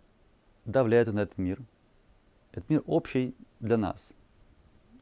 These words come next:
Да, вот в этом мире он находится, и мы тоже в нем находимся. Это общий для нас мир. Может, он где-то еще там находится, да? Нас это меньше интересует,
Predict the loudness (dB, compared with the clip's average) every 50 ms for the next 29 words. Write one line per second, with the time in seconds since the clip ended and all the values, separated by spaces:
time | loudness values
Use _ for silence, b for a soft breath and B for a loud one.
0 | _ -20 _ -20 _ _ _ -20 -10 -8 -4 -4 -4 -2 0 0 0 2 2 2
1 | 2 2 0 0 0 -2 -4 _ _ _ _ _ _ _ -4 -2 0 0 0 0
2 | -2 -2 -2 -4 -4 -4 -6 -8 -14 -14 -8 -4 -2 0 0 -2 -4 -8 -20 -20
3 | -20 -20 -20 _ -6 -4 -4 -2 -2 -2 -2 -2 -2 -2 -2 -2 -4 -4 -8 -8
4 | -8 b b b b b b b -10 -10 -6 -2 -2 -2 -2 -2 -6 -4 -4 -4
5 | -4 -4 -6 -8 -8 -8 -12 -20 -20 _ -20 _ _ _ _ _ _ _ _ _
6 | _ _ _ _ _ _ -20 -20 _ _ _ _ _ -6 -6 -6 -4 -2 -2 0
7 | 0 -2 -2 0 -2 0 2 2 0 0 -2 -2 -4 -4 -4 -8 -8 -2 -2 -2
8 | -2 -4 -10 -16 _ _ _ _ _ _ _ _ _ _ _ _ _ -12 -12 -12
9 | -12 -8 -6 -6 -6 -4 -4 -6 -6 -6 -8 -6 -4 -2 -2 -2 -2